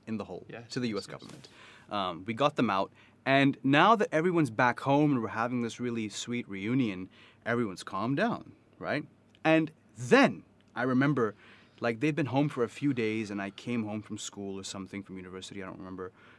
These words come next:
Speaker 1: Um, and they sat me down and they were like, "Look, we need to ask you something." Right? They wanted my input, Ghazi. Can
Speaker 2: Oh,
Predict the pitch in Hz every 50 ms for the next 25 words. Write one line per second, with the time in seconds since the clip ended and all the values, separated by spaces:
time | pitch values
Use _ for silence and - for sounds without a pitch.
0 | _ _ - 98 98 95 87 82 78 69 - - _ _ - 107 113 110 110 110
1 | 107 92 - _ _ - 104 117 147 160 - - - - 139 147 156 - 139 139
2 | 131 113 117 107 101 95 87 82 92 98 _ _ _ _ _ _ _ _ _ _
3 | _ _ - 107 110 110 113 113 110 113 110 107 104 - 104 104 92 - - 101
4 | 98 98 95 - - - 90 90 92 - - - 90 92 - - - - - -
5 | - - - - _ _ _ _ _ _ _ _ _ 90 92 101 110 - _ _
6 | - 127 180 196 185 127 110 92 92 87 92 - 110 123 180 196 - 117 85 -
7 | - _ _ - - 73 - - 98 143 156 - - 156 156 147